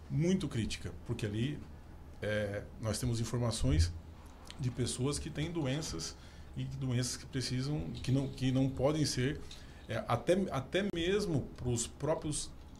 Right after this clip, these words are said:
atendentes das prefeituras, dos postos de saúde,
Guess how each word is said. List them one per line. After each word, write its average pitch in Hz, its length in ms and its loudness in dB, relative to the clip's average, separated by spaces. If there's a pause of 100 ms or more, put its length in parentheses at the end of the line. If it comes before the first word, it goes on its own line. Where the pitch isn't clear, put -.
(360)
atendentes 135 680 6
das 113 160 2
prefeituras, 113 840 0
dos 107 220 -6
postos 113 380 0
de - 40 -2
saúde, 123 500 -2